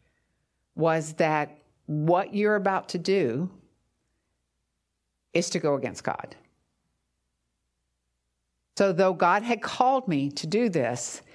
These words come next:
there was something in my heart that said,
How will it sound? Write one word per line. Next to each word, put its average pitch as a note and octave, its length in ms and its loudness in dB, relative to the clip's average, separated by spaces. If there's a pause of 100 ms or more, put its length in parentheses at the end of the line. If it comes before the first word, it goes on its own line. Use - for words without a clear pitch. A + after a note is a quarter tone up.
(420)
there F3+ 180 4
was F3 160 0
something A3 680 0
in A3 280 0
my F#3 240 2
heart D#3+ 760 0 (1040)
that E3 220 0
said, D3 720 0